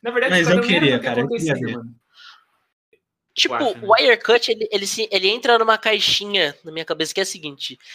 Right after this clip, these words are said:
Speaker 3: "Se sair, talvez eu veja. Mas eu não vou lutar pra que ele saia."
Speaker 1: Sim,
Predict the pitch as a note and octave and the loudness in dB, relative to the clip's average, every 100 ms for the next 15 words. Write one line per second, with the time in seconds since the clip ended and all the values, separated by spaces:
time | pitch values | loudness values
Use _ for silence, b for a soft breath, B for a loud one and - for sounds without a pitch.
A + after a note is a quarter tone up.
0 | B B B _ - - - B4 - - | B B B _ -4 0 2 0 2 2
1 | A#3+ F#3 F#3 D3+ - _ _ _ _ _ | 2 2 0 -4 -12 _ _ _ _ _
2 | _ _ _ _ _ _ - A#4+ C#4 C4+ | _ _ _ _ _ _ -4 -2 -2 -2
3 | C4 F4+ F3 A#2+ G#2+ - _ _ _ _ | -2 -4 -4 -6 -6 -12 _ _ _ _
4 | _ - B4+ G#4+ G4+ G4 B3+ C4+ A3+ E3+ | _ 2 6 6 4 2 0 0 0 0
5 | F3 F3+ G#3+ C#3+ - - _ _ _ _ | -2 -8 -6 -6 -6 -14 _ _ _ _
6 | _ _ _ _ _ _ - - B2+ A2 | _ _ _ _ _ _ -14 -12 -12 -14